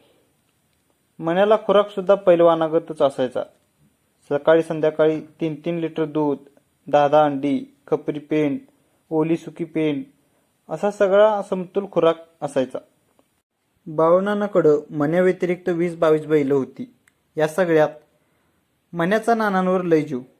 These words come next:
मन्यानं जवळेकर नानांच्या दावणीचा हरण्या, कासिम, सर्जा, रायबा आणि त्याचबरोबर इतर गावच्या बंट्या, ओम्या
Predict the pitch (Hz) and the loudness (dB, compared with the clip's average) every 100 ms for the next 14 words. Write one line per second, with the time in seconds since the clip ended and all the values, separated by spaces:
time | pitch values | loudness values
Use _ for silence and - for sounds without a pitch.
0 | _ _ _ _ _ _ _ _ _ _ | _ _ _ _ _ _ _ _ _ _
1 | _ _ - 165 170 196 214 196 190 190 | _ _ -12 -6 -2 -2 -2 0 0 0
2 | 196 208 196 175 175 175 180 175 165 165 | 0 -2 -2 -2 -4 -4 0 0 0 -6
3 | 175 160 165 165 165 143 135 _ _ _ | -8 -4 -4 -2 -2 -4 -6 _ _ _
4 | 160 160 156 170 156 147 - 160 156 156 | -2 -2 -2 -4 -4 -6 -2 0 2 2
5 | 147 147 151 147 147 127 - - 151 165 | 2 2 0 0 0 -2 -8 -10 -8 -8
6 | 160 196 202 185 185 180 185 160 165 - | -4 -4 -4 -6 -6 -4 -4 -4 -8 -6
7 | 214 202 185 165 180 170 165 160 170 160 | -4 0 0 0 -4 -2 -4 -2 0 0
8 | 156 156 151 | -2 -4 -6